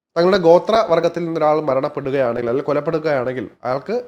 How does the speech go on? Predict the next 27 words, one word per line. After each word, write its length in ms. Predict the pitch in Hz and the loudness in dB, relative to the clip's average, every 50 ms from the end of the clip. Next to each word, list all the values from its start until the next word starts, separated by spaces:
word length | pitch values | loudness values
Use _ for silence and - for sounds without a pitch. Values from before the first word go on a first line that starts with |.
| - _ | -10 _
കൊല-, 220 | - 143 143 139 139 | -6 -2 0 0 0
കൊലപാതകിക്ക് 760 | 135 139 135 139 151 165 180 185 196 185 185 165 208 226 214 - | 0 0 0 2 4 4 2 2 0 -6 -6 -6 -8 -10 -6 -6
പരമാവധി 460 | 151 147 156 170 175 180 175 180 180 | -6 -4 -4 -4 -4 -4 -4 -4 -6
ശിക്ഷ 300 | 175 - 156 143 - - | -8 -12 -14 -14 -6 -4
വാങ്ങിക്കൊടുക്കുക 560 | 180 175 165 165 165 156 151 151 143 - 156 156 | -4 -2 -2 -4 -6 -8 -8 -10 -8 -8 -8 -6
എന്നുള്ള, 320 | 156 156 151 151 156 151 156 - _ _ _ _ _ _ _ - | -6 -4 -4 -4 -4 -4 -6 -16 _ _ _ _ _ _ _ -4
ആ, 240 | 143 143 143 143 143 | -2 0 2 2 2
നയമാണ് 420 | 143 143 143 147 165 160 151 151 | 2 0 0 0 0 0 0 0
അവർക്കുള്ളത്. 480 | 147 151 170 175 185 160 123 101 90 - - _ _ _ _ _ _ _ _ | 0 0 -2 -2 0 -2 -2 -2 -4 -8 -14 _ _ _ _ _ _ _ _
അവരുടെ 200 | 131 151 175 214 | 0 2 2 4
കണ്ണിൽ 380 | 233 220 196 190 185 185 233 233 - _ | 4 4 2 2 2 0 -2 -4 -12 _
നിമിഷപ്രിയ 640 | 135 139 147 151 - 220 196 196 185 180 160 165 175 - - _ | -8 -6 -6 -4 -6 -6 -6 -4 -2 -2 -2 -2 -2 -6 -14 _
കൊലപാതകി 480 | - 139 131 143 147 160 165 180 180 190 | -8 -4 -2 0 0 0 0 -2 -4 -4
എന്നുള്ള 320 | 185 190 180 175 160 156 | -4 -2 -2 -2 -2 -2
രീതിയിലാണുള്ളത്. 600 | 147 143 139 131 131 127 120 123 113 113 113 127 160 | -4 -4 -6 -6 -6 -4 -6 -6 -6 -6 -6 -6 -6
അതുകൊണ്ട് 400 | 151 131 135 135 156 175 175 165 | -4 -4 -4 -4 -2 -2 -2 -4
തന്നെ, 200 | 143 160 175 220 - _ _ _ _ _ _ _ _ _ - | -2 -4 -8 -8 -10 _ _ _ _ _ _ _ _ _ -2
ആ, 60 | 151 151 151 151 156 156 156 147 - - - | 0 2 2 2 2 2 2 0 -2 -4 -10
ദിയാധനമൊന്നും 720 | 147 143 160 180 208 220 214 214 214 214 202 196 196 202 190 | -8 -2 2 4 4 4 2 0 0 -2 -2 -2 -4 -4 -4
കൊടുത്താൽ 440 | 160 147 147 143 170 165 170 170 156 - | -4 -4 -4 -2 -2 -2 -2 -2 -6 -6
അത് 140 | - 139 151 | -6 -4 -2
വാങ്ങി, 420 | 156 151 143 151 160 175 185 185 - | 0 0 0 0 0 -2 -2 -2 -2
ആ, 420 | - 139 139 139 139 139 131 135 - - - 139 | -2 -2 0 2 2 0 0 -2 -6 -8 -4 -4
ഇപ്പോൾ 280 | 139 139 151 151 147 143 - - | -4 -2 -2 -4 -4 -4 -4 -2
തലാലിൻ്റെ 320 | 143 143 143 143 147 151 | -2 0 0 -2 -4 -6
കുടുംബം 240 | 147 147 143 151 147 | -8 -8 -8 -8 -10
ക്ഷമിച്ചാലും 600 | 143 - 147 143 156 156 196 185 156 113 92 | -8 -8 -6 -6 -4 -2 -2 -2 -2 -2 -6